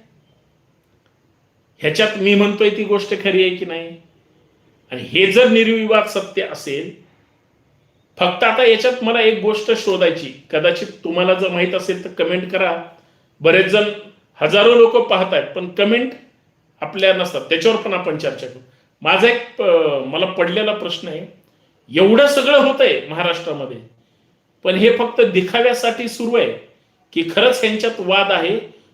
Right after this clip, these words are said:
कारण उद्या हे स्थानिक स्वराज्य संस्थेच्या निवडणुका जर समजा झाल्या, हे परत एकत्र, अ, शिंदे गट, अ,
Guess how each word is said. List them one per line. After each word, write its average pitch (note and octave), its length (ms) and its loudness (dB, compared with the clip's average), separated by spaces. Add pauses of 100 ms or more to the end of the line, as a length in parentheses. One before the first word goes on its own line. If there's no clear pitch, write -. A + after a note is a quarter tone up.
(140)
कारण G3 320 0
उद्या G3 260 4
हे A3+ 420 2 (460)
स्थानिक F#3+ 260 2
स्वराज्य G#3+ 420 0
संस्थेच्या G3+ 520 -4
निवडणुका G3 540 -2
जर G3+ 180 -4
समजा F#3+ 380 -6
झाल्या, F#3+ 360 -2 (1080)
हे B2 60 -18
परत A#3+ 420 4
एकत्र, B3 540 4 (360)
अ, D3+ 220 -2
शिंदे G3 360 -2
गट, G3+ 300 2 (540)
अ, D3 100 -4